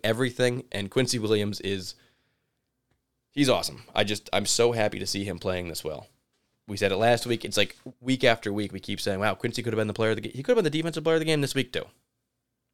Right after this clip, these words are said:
He is so dynamic right now. Looking at the secondary real quick,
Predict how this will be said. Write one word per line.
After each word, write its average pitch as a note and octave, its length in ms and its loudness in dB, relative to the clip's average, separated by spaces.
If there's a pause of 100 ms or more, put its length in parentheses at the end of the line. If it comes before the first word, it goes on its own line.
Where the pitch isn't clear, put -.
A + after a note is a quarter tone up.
He A#2+ 140 4
is G#2+ 120 2
so B2 460 4 (640)
dynamic G#2 560 0 (380)
right F#2+ 180 -4
now. D#2 220 -6 (1800)
Looking E3+ 160 -2
at F#3+ 80 -2
the A2+ 40 -2
secondary C3+ 520 0
real B2+ 160 0
quick, C3 260 -4